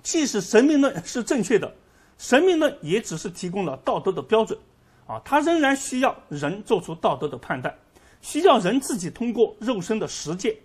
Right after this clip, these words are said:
来提升自己的道德，而这方面总是问题重重。我们来看这个以神的名义杀人的案例。有时候人们声称他们是被上帝命令去犯罪的。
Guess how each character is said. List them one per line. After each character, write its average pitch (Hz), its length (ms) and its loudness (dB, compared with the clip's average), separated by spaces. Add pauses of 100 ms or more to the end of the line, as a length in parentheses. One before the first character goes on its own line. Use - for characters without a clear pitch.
(240)
来 143 120 -4
提 165 180 -10
升 180 160 -4
自 180 160 -6
己 - 100 -14
的 95 120 -12
道 139 200 -4
德， - 140 -20 (540)
而 185 260 6
这 269 220 0
方 214 220 0
面 220 160 -2 (240)
总 131 240 -4
是 - 220 -6 (120)
问 196 200 -2
题 - 140 -14
重 143 240 -10
重。 113 160 -12 (540)
我 185 140 0
们 247 120 2
来 254 140 6
看 269 240 -2 (100)
这 214 140 4
个 180 200 0 (380)
以 160 140 -4
神 185 360 0
的 190 100 0
名 160 300 -2
义 240 320 -2
杀 214 340 0
人 160 180 -6
的 143 100 -8
案 143 200 -2
例。 131 100 -10 (880)
有 220 200 2
时 330 160 -2
候 - 300 -2 (420)
人 185 220 0
们 262 140 0
声 269 260 2
称 254 200 -2 (100)
他 - 160 -2
们 220 140 -2
是 - 140 -8
被 196 160 0
上 208 280 0
帝 208 80 -6
命 202 260 -2
令 185 140 -10
去 - 160 -8
犯 196 220 -2
罪 151 120 -8
的。 - 100 -12